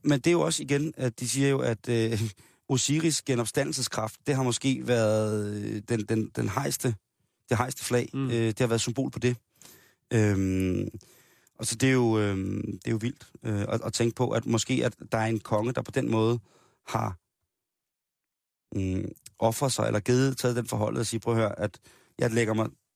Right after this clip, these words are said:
Speaker 1: i graven uden hjerte, forklædt, eller som draperet i olier, sorte olier, som hyldes til underverdenen, så den ikke kommer og tager os, når vi gerne vil have de originale guder tilbage," hvis man
Speaker 2: Mm.
Speaker 1: siger på den måde, ikke?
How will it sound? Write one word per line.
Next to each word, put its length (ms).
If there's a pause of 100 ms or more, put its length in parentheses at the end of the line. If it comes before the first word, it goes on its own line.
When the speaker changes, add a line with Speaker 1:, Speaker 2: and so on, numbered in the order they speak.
Speaker 1:
i 60
graven 440
uden 180
hjerte, 400 (1300)
forklædt, 560 (420)
eller 240
som 260 (1000)
draperet 600 (280)
i 80
olier, 420
sorte 420
olier, 380 (760)
som 180
hyldes 360
til 240
underverdenen, 480
så 80
den 100
ikke 100
kommer 200
og 40
tager 160
os, 120
når 80
vi 80
gerne 240
vil 80
have 220 (500)
de 260 (160)
originale 500
guder 260
tilbage," 320
hvis 120
man 100
Speaker 2:
Mm. 60
Speaker 1:
siger 100
på 60
den 140
måde, 140
ikke? 120